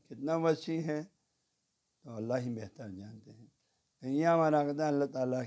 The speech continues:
کے علم ہو، قدرت ہو، یہ اللہ کے علم بھی اللہ کے صفات ذات میں سے ہے۔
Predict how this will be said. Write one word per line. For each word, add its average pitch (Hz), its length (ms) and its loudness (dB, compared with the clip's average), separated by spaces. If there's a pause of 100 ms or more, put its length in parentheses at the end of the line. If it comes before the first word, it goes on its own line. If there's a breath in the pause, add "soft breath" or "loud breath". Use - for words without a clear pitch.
کے 123 140 -4
علم 131 260 -2
ہو، 120 180 -6
قدرت 123 540 -6
ہو، 131 60 -10
یہ 117 120 -6
اللہ 113 340 -8
کے 135 100 -8
علم 135 240 0
بھی 135 80 0
اللہ 117 320 -6
کے 135 120 -12
صفات 120 480 -8 (100)
ذات 131 500 4
میں 117 140 -2 (120)
سے - 60 -12
ہے۔ 113 160 -16